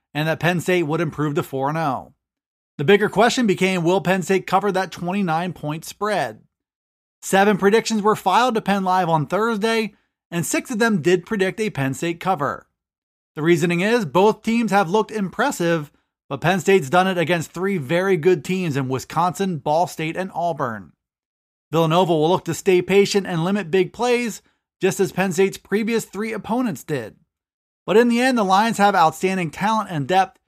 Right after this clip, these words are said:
and they should find their footing early in this one, even if Villanova finds some success. The Lions should roll as they gear up for another big stretch of Big Ten games.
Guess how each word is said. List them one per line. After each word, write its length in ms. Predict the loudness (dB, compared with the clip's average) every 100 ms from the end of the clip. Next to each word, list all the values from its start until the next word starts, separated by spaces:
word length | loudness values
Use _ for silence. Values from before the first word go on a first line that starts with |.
| _ _ -10
and 100 | -4
they 60 | -2
should 240 | -2 -4
find 320 | 0 0 2
their 120 | -2 -2
footing 380 | 0 0 0 -2
early 280 | 0 2 2
in 120 | 2
this 180 | -2 -2
one, 320 | -2 -2 -4 _ _ _
even 240 | -4 0 2
if 100 | 2
Villanova 560 | 2 2 2 2 0
finds 360 | -2 0 0 0
some 100 | -6
success. 720 | -6 -8 -2 0 -2 -8 -20 _ _ _ _ _ _ _ _ -4
The 80 |
Lions 280 | 0 2 0
should 180 | -2 0
roll 340 | 4 6 6
as 100 | 4
they 100 | 2
gear 200 | 2 4 2
up 120 | 0
for 140 | -2
another 360 | 0 0 2 0
big 320 | 4 2 2
stretch 560 | -4 0 0 -2 -10 -10
of 240 | -6 -6
Big 220 | -4 -6 -4
Ten 220 | -6 -4
games. 600 | -6 -6 -8 -10 -14